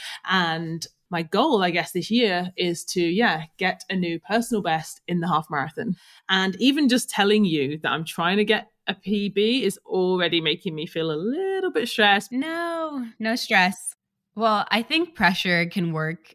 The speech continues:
Speaker 2: in one of two ways, right? It can work negatively or it can work positively. We're gonna just make this positive pressure. Like you said it,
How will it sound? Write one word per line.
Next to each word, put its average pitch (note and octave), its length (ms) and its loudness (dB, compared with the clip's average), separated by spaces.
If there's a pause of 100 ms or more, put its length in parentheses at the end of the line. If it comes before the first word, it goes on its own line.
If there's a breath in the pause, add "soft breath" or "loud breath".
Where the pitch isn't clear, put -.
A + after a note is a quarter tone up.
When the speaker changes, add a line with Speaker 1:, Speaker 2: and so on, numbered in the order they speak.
Speaker 2:
in F#3 160 2
one E3 140 0
of D#3+ 100 -2
two - 180 -8
ways, D#3 300 -6
right? D#3+ 180 0
It - 60 -10
can E3+ 140 -4
work D3 200 -8
negatively F#3+ 640 0
or E3 140 -2
it E3 60 -2
can D#3 160 -6
work C#3 180 -10
positively. F3+ 680 2
We're F#3 140 0
gonna A#3+ 240 6
just G3 260 -2
make E3+ 360 -2
this F3 320 -2
positive E3+ 500 -2
pressure. A3 420 0
Like E3+ 240 -4
you F3 120 -2
said F#3+ 240 2
it, G3+ 180 4